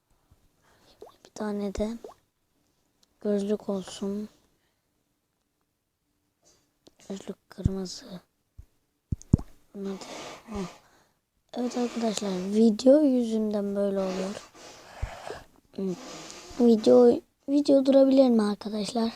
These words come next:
Onu yorumlara yazın. Abone olmayı unutmayın ama şu an bitmiyor arkadaşlar ama.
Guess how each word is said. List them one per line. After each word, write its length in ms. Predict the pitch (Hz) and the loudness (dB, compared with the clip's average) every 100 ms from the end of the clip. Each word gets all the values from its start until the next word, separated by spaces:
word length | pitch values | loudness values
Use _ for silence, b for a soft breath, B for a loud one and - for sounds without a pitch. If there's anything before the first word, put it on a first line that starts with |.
| - b b b b | -12 b b b b
Onu 300 | 233 240 247 | 2 6 8
yorumlara 560 | 262 262 254 254 262 240 | 10 8 6 6 6 6
yazın. 580 | 220 226 254 220 233 233 B B - | 6 8 6 4 -2 -6 B B -2
Abone 300 | 233 254 277 | 4 6 8
olmayı 280 | 294 294 330 | 8 6 4
unutmayın 440 | - - 240 226 | 0 -2 0 2
ama 280 | 220 220 269 B B B B B - | 2 2 0 B B B B B -2
şu 180 | - | 4
an 200 | 285 294 | 8 8
bitmiyor 440 | 311 311 - 247 220 | 8 4 2 2 4
arkadaşlar 640 | 214 202 208 208 190 214 | 2 0 0 0 0 -2
ama. 320 | 208 208 226 | 0 2 0